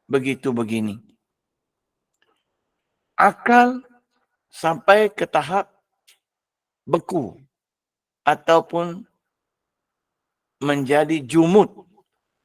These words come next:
kerana tidak dapat memahami dan menganalisa atau membaca,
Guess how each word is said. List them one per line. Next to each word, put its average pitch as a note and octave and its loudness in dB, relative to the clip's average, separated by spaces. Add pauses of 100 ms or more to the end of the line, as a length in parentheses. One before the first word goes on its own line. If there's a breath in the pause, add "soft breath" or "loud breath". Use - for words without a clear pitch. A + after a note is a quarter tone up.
(920)
kerana D3 -2
tidak C#3+ 0
dapat C3 -2 (960)
memahami D#3 0 (800)
dan D3+ -2
menganalisa C#3 -4 (1040 soft breath)
atau G#3+ 2
membaca, C#3 0